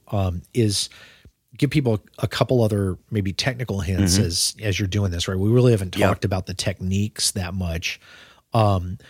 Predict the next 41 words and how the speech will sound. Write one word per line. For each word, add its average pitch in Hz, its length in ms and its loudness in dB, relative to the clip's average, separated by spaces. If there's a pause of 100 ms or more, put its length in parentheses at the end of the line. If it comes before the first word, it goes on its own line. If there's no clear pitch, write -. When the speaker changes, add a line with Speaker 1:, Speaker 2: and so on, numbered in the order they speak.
(340)
Speaker 1:
you 120 60 -12
know, 107 80 -2
we 107 80 0
talked 143 240 0
about 113 240 4
having, 101 420 -4
you 98 120 -4
know, 90 60 0
the 98 100 -2
interface 135 400 2
and 98 100 -4
stuff, - 240 -2
but - 160 -2 (220)
here's 170 240 2 (160)
also 135 360 4
one 107 200 0
thing. 98 180 -4
As 110 260 4
you're, 98 380 -2
as 107 140 2
you're 107 80 0
recording, 87 680 -2 (100)
watch 123 420 2
Speaker 2:
Mm-hmm. 127 40 2
Speaker 1:
out 110 260 -2
for 90 760 -2 (120)
the 92 520 -2
signal 104 560 0
level 82 500 -6
on 92 140 -4
your 92 120 -4
inputs, - 600 -6
right? 85 240 -6
This 123 160 0
is 147 120 0
the 127 80 2
Speaker 2:
Yeah. - 80 2
Speaker 1:
thing 110 160 0
that 104 120 2
I 95 60 0
see 92 600 -4